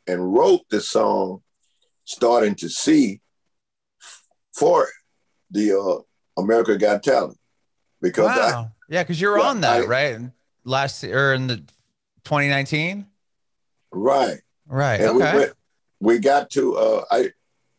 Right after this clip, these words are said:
Speaker 1: it got us past, okay, we had did both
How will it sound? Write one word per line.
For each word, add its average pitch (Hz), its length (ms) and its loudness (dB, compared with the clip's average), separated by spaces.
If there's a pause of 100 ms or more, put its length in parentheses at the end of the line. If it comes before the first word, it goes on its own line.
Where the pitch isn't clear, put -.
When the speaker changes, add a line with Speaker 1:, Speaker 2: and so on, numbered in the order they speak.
(100)
Speaker 1:
it 131 160 0
got 175 220 2
us 156 140 -2
past, 131 640 -4 (1200)
okay, 120 220 -2
we 143 180 2
had 139 160 2
did 160 320 2
both 143 380 0